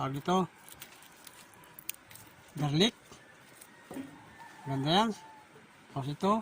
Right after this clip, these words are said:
konting malunggay. Ayan po aking tanghalian. Ito po aking piprepare at lulutuin. Mga bro, ito po paglilinis.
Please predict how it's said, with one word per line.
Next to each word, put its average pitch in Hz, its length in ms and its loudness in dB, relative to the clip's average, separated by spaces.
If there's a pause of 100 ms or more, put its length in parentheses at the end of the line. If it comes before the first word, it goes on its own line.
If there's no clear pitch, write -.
(140)
konting 185 560 2
malunggay. 147 560 2 (1040)
Ayan 131 240 -4
po 147 200 0
aking 147 520 0
tanghalian. 143 640 0
Ito 123 160 -10
po 143 120 -6
aking 135 200 -4
piprepare 147 440 -2
at - 40 -14
lulutuin. 139 520 -2 (4000)
Mga 151 120 -8
bro, 196 200 2
ito - 160 -10
po 196 160 -4
paglilinis. 190 640 -2